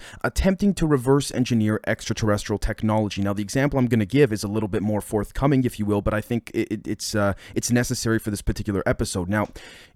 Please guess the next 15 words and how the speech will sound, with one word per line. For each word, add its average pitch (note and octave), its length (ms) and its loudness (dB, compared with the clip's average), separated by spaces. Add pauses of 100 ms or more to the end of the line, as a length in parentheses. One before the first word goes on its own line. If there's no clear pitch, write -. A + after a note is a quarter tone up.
(100)
you G#3+ 220 6
are B3 100 8
used F3 380 -2
to A2 140 0
going C3+ 280 6
into C3 160 4
what B2 160 2
is A2+ 120 0
called A2+ 360 0
the G#2+ 140 -6
clean D#3 500 0
sphere, G#2+ 600 0
which G2+ 200 -4
essentially B2 760 2
is G#2 260 -2